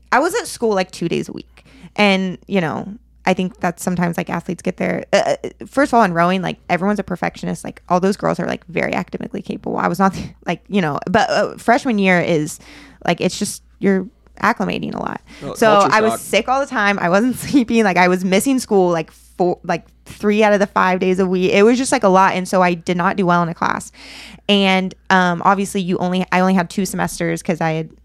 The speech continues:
Speaker 1: done well, very well, fall semester. I had done very well except for this one class and, like, spring semester. And so, um, it dropped my G P A. I had to keep, like, a very high G P A to keep my scholarship.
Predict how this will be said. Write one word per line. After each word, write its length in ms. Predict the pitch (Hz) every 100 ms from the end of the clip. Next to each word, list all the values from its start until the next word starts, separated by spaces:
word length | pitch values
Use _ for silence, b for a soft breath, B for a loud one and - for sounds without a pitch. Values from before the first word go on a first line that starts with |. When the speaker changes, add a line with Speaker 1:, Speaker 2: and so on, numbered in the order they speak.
| _
Speaker 1:
done 220 | 175 170
well, 300 | 170 175 202 208
very 220 | 175 185
well, 220 | 214 254
fall 220 | - 196
semester. 460 | 180 185 180 185 185
I 60 | 175
had 80 | 175
done 160 | 180
very 160 | 175 185
well 100 | 180
except 180 | 170 185
for 60 |
this 100 | 151
one 120 | 180 170
class 200 | 175 175
and, 100 | 170
like, 120 | 160 _ _
spring 280 | - - 226
semester. 380 | 202 185 185 185 B B B B
And 200 | 208 202
so, 520 | - 202 196 190 185 -
um, 320 | 190 185 175 -
it 280 | 180 -
dropped 380 | 160 180 180 202
my 200 | 226 214
G 180 | 180 196
P 140 | 185 -
A. 40 |
I 80 | 180
had 80 | 196
to 60 |
keep, 340 | 233 - 160 -
like, 140 | - -
a 140 | - -
very 260 | - 82
high 180 | 170 -
G 140 | -
P 160 | 190 -
A 40 | -
to 80 |
keep 260 | - - -
my 200 | 190 -
scholarship. 560 | - - 185 - -